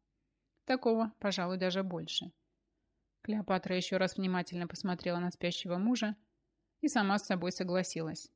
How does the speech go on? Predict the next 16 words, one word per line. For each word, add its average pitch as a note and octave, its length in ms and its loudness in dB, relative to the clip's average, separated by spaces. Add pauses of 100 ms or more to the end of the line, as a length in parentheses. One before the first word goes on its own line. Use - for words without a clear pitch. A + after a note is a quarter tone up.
(440)
«Больше». G3+ 580 4 (1040)
Клеопатра G3+ 580 0
заплатила F3+ 520 0
солдатам, E3+ 680 -2 (540)
раздала A3 480 4
одежду, F#3 600 0 (120)
закупила G3+ 500 2
продовольствие. F3 880 -2 (600)
Вернее, F3+ 500 0
делали E3+ 440 -2
все F3+ 180 -2
это F#3 140 -2
другие, G#3 500 0
она E3+ 200 0
только E3+ 240 -4
платила. F#3+ 600 0